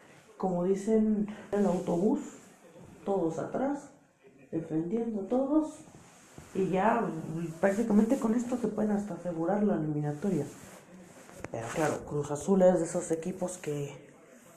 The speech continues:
que no les importa, ¿no? Cuántos goles te metan, entre más te metan, para ellos mejor, no les importa. Si ya te metieron tres, te van a meter un cuarto.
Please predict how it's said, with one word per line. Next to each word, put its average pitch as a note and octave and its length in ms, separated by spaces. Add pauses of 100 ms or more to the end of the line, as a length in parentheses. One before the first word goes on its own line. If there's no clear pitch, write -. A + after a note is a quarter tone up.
(140)
que F#3+ 140
no A3+ 100
les A3+ 240
importa, D3+ 500
¿no? F#3 220
Cuántos E3 340
goles D#3+ 340
te E3 120
metan, G3 500
entre D#3 320
más G3+ 240
te G3+ 120
metan, G#3+ 360
para F#3 180
ellos F#3 200
mejor, D3+ 340
no F3 140
les F#3+ 180
importa. D#3 560 (1400)
Si B3 220
ya D4+ 100
te C4+ 140
metieron A3+ 420
tres, C4 420
te A#3 120
van A#3+ 240
a G#3+ 80
meter G3+ 320
un G3 160
cuarto. D#3+ 400